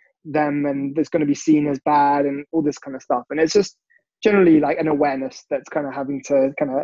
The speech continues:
a little switch in your head that has to switch and essentially go, "Does someone else really wanna see my junk thrown here? Or am I better off just, like, throwing it in the trash or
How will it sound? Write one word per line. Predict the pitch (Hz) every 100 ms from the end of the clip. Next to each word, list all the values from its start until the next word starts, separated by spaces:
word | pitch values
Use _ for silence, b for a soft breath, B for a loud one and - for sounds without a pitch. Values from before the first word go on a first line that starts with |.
| 151
a |
little | 185 175
switch | - 180 -
in |
your | 147
head | - 135 110
that | -
has | 139
to | -
switch | - 151 - -
and | 127 127 139
essentially | 147 135 131 131
go, | 135 127 127 - _ _ _ _ _ _ _ -
"Does | 185 160
someone | 208 202 190
else | 202 190
really | 190 190
wanna | 190 180
see | - 185
my | 180
junk | 147 175 196
thrown | - 196 196
here? | 220 240
Or | 151 139 143
am | 139
I |
better | 131 135 131
off | 131 -
just, | 139 123
like, | 120 123 _ -
throwing | 135 123
it | 113
in | 113
the |
trash | - 120 98 -
or | 117 117